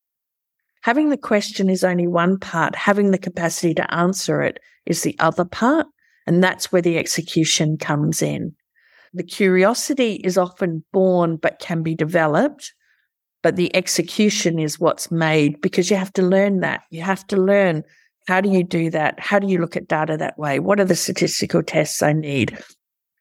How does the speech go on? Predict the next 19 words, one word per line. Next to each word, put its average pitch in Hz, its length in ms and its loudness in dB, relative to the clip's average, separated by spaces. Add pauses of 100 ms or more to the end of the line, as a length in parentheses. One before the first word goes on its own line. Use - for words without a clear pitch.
What 226 180 2
are 233 80 4
the 185 80 4
drawbacks 214 720 0
of 170 100 -2
everything 156 500 -2
that 156 140 0
I'm 156 180 0
doing 185 360 2
so 160 220 0
that 165 180 2
I 156 100 2
can 165 220 0
make 151 180 -4
it - 120 -8
stronger 156 400 0
in 156 100 0
the 151 80 0
future? - 580 -4